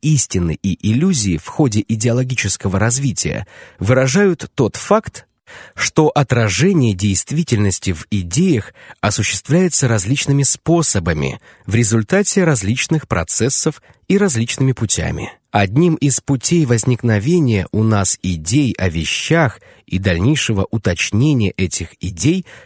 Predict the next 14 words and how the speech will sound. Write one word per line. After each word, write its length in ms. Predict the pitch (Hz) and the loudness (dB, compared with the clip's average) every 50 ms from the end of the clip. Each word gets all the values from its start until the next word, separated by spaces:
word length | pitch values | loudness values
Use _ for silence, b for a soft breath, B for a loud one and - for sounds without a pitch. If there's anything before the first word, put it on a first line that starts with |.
| B | B
является 500 | - 90 98 107 127 180 208 208 - - | -4 -2 0 2 2 2 2 2 0 -2
процесс 560 | 170 - 156 135 113 - - 156 165 156 - - - | 0 0 0 0 0 0 0 0 0 0 -2 -4 -2
нашего 480 | 113 110 117 135 139 - - 139 131 | -2 0 2 2 0 0 0 0 -2
практического 800 | 131 - 120 101 - - 101 - - - - - - 110 110 - - | 0 -2 -4 -4 -2 -4 -6 -4 -2 -4 -4 -2 -2 -4 -4 -4 -2
взаимодействия 920 | 107 104 110 101 95 92 90 87 80 76 98 143 143 - - - 107 110 | 0 0 2 2 2 2 0 0 -2 0 0 2 2 0 -2 -2 -2 -4
с 80 | - | -2
предметами, 880 | - - 107 101 80 87 92 101 101 101 92 - - 80 71 60 53 - B B B B B B B B B | -2 -2 -4 -4 -2 -2 0 2 2 2 0 -2 -4 -6 -6 -6 -8 -10 B B B B B B B B B
основой 720 | - 92 95 95 - - - 110 127 156 170 135 101 90 82 | -4 -2 0 0 0 0 2 2 4 4 2 2 0 -2 -2
и 140 | - - | -2 -4
проверкой 640 | 101 - 107 92 87 78 92 143 160 151 - - 90 | -4 -2 0 0 0 2 2 0 0 0 -2 -4 -4
которого 580 | - - 95 90 - 90 85 80 76 67 - - | -2 -4 -4 -4 -2 -4 -2 -2 -4 -6 -6 -6
служит 400 | - - 127 160 156 170 170 - | -2 0 0 0 0 -2 -4 -4
практический 800 | - 123 113 110 - - 147 - - 135 - - - 131 - - _ | -2 0 0 0 -2 -4 -4 -2 -2 -2 -2 -2 -4 -6 -6 -4 _
опыт, 560 | - 135 139 117 - - 80 - - - B | 0 0 0 0 -2 -6 -6 -6 -10 -16 B